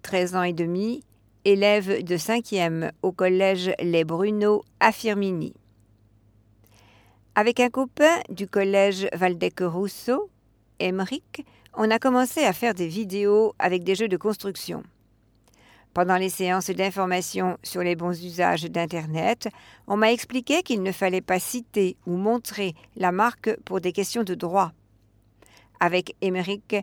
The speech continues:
on a même créé sur YouTube la chaîne A C plus Productions où on poste nos vidéos. Certaines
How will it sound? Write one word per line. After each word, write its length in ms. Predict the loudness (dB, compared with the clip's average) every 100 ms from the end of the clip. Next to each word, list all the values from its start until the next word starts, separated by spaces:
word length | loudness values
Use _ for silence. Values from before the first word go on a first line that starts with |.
| -6 -10
on 180 | -2 2
a 100 | 4
même 240 | 4 -2
créé 600 | -4 -4 0 2 2 0 -6
sur 300 | -8 -4 -2
YouTube 560 | 0 -2 -2 -4 -2 -4 -4 _ -8
la 200 | 0 0
chaîne 400 | 2 0 2 0 -6 -2
A 100 | -2
C 300 | -2 -4 -4 -6
plus 440 | -10 -10 -10 -16 -20
Productions 760 | -6 -4 -4 -10 -4 -2 -2 -4 _ -20 _ _ _
où 140 | -4 -2
on 140 | 0 2
poste 340 | 4 4 4
nos 160 | 2 2
vidéos. 560 | 0 0 2 2 0 -6 _ _ _ _ _ _ _ -20 _
Certaines 720 | -8 -4 -4 0 0 2 0